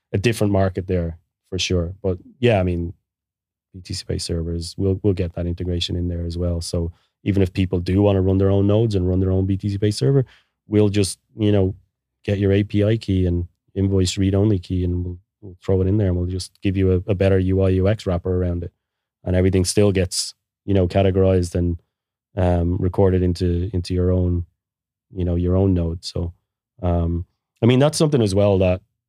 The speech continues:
you know, I don't think we mentioned yet, but, like, I really wanna try and, as well as, as well as trying to do everything with, with, with Zaprite in a,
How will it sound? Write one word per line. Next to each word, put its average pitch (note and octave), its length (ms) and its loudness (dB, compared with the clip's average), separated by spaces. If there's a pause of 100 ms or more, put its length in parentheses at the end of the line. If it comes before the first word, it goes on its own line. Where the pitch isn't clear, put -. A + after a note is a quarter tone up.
you A2 100 -2
know, F#2 240 0
I F#2+ 40 2
don't F#2+ 120 2
think F2+ 160 -2
we F#2 80 0
mentioned F#2 360 0
yet, F2+ 200 -4
but, F#2 160 -2 (640)
like, F#2+ 200 0 (360)
I G#2 60 2
really C3 280 6
wanna A2 220 4
try G2+ 280 0
and, F#2+ 340 2
as G2+ 100 0
well B2+ 260 4
as, A2 200 0 (440)
as G#2 80 0
well D3+ 120 4
as C#3+ 80 0
trying B2+ 160 2
to A2+ 60 0
do G#2+ 160 4
everything G2+ 340 2
with, G2 240 2
with, G2+ 200 -4 (340)
with F#2+ 100 -8
Zaprite A2+ 560 0
in G#2 80 2
a, G2 160 0